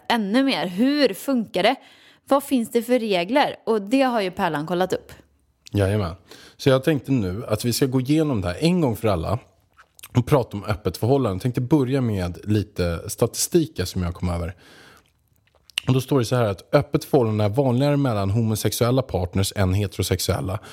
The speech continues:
Speaker 2: Och det, och det är vanligare bland homosexuella män jämfört med homosexuella kvinnor. Uppemot fyrtio procent av alla män och tjugofem procent av alla ki-, kvinnor skulle vara villiga att överväga ett öppet förhållande. Det var ganska höga
Speaker 1: Ja,
Speaker 2: siffror
Speaker 1: det var
Speaker 2: ändå.
Speaker 1: ju höga siffror.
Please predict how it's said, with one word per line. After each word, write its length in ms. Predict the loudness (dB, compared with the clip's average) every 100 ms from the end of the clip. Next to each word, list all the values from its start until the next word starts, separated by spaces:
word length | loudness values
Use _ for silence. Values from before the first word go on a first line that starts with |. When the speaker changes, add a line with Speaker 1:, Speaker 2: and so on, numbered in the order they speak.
| -20 -20 -10 0
Speaker 2:
Och 120 | 0
det, 80 | 2
och 160 | 2
det 80 | 2
är 60 | 2
vanligare 480 | 0 0 0 0
bland 260 | 2 0 0
homosexuella 840 | 0 0 2 0 2 2 2 0
män 300 | 0 0 0
jämfört 340 | 0 0 -2 0
med 120 | 0
homosexuella 640 | 0 -2 -2 0 0 0
kvinnor. 440 | 0 0 2 0 -6 -16 -20 -20 -20 -20 _ 0
Uppemot 360 | 2 4 0 2
fyrtio 340 | 2 2 -2
procent 300 | 2 2 2
av 100 | 2
alla 120 | 2
män 540 | 2 0 0 0 -2 -4 -6
och 100 | -6
tjugofem 460 | -2 0 2 0 0
procent 320 | 0 0 2
av 60 |
alla 180 | 0 0
ki-, 280 | 0 -2 -2
kvinnor 360 | 0 0 2 -2
skulle 240 | -2 0
vara 100 | 0
villiga 420 | 0 0 0 0
att 220 | -2 0 2
överväga 560 | 2 2 0 0 -2
ett 140 | -8 -6 -6
öppet 280 | -6 -8
förhållande. 440 | 0 2 2 0 -6
Det 60 | _ _ _
var 100 | -2
ganska 240 | -2 -2 -10 -10
höga 260 | -4 -2 -2
Speaker 1:
Ja, 60 |
Speaker 2:
siffror 240 | 0 0 2
Speaker 1:
det 60 | 2
var 140 | 4
Speaker 2:
ändå. 0 |
Speaker 1:
ju 120 | 2 2
höga 460 | 0 2 0 0 -6
siffror. 480 | -8 -8 -6 -6